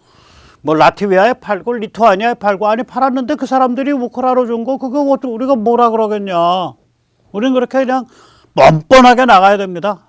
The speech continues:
뻔뻔하게. 이런 깡패한테 뭐하러 뭐 다 인정하고 가? 그냥 아, 그, 그, 그렇게 가서 참 유감이네요. 근데 어떻게 할 수가 없지요. 우리야 뭐 무기 장사하는 사람이고. 예,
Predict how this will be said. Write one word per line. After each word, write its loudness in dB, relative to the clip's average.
뻔뻔하게. 0
이런 0
깡패한테 0
뭐하러 0
뭐 -2
다 0
인정하고 0
가? -4
그냥 -6
아, 6
그, -2
그, -6
그렇게 -6
가서 0
참 -8
유감이네요. -2
근데 -2
어떻게 -4
할 -6
수가 -4
없지요. -2
우리야 -4
뭐 -4
무기 -6
장사하는 2
사람이고. 0
예, 0